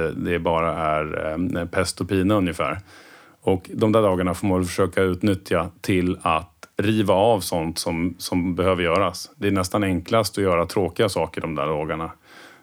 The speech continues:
Därför att de tråkiga sakerna kanske drar ner en på en bra dag. Men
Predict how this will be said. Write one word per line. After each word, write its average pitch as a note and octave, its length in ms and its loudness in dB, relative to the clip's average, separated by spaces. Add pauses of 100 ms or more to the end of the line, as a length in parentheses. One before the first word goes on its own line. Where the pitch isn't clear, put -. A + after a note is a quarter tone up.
(100)
Därför F#2+ 180 0
att F2 100 0
de - 280 -2
tråkiga G2 280 0
sakerna F#2 560 0 (180)
kanske F#2+ 220 -2
drar F2+ 160 0
ner G2+ 220 2
en D#2+ 200 -2
på F2 60 -4
en F2 100 0
bra F#2+ 200 4
dag. D#2 240 -4 (120)
Men F2+ 460 0